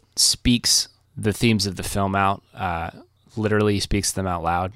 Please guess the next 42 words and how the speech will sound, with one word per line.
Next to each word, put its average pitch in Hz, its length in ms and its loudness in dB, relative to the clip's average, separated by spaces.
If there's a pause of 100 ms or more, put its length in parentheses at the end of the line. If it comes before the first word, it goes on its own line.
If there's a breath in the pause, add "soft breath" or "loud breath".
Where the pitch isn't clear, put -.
(140)
towards 98 280 0
the 101 80 -2
end 95 60 -2
of 92 60 -6
the 101 60 -8
film 95 320 -2
in 92 60 -4
his 92 120 -2
confrontation 95 640 -2
with 90 80 -10
Harper. 92 420 -2 (500 soft breath)
After 120 320 6
the 110 80 4
monster's 110 480 4
been 101 120 2
taking 98 400 2
the 95 400 0
shapes - 340 2
of 95 60 -6
different 98 320 -2
men, 95 320 -4 (480)
he 120 120 4
takes 131 260 4
the - 80 0
form 123 200 4
of 104 100 2
the 101 60 0
vicar 107 380 4
and 95 200 -2
confronts 110 460 0
Harper 117 380 4
in 92 100 0
her 95 120 0
own 95 120 0
bathroom 95 480 0
as 87 80 -2
she's 92 180 -4
being 87 200 -4
chased - 260 -2
through 90 80 -4
the 85 80 -4
house. 90 380 -2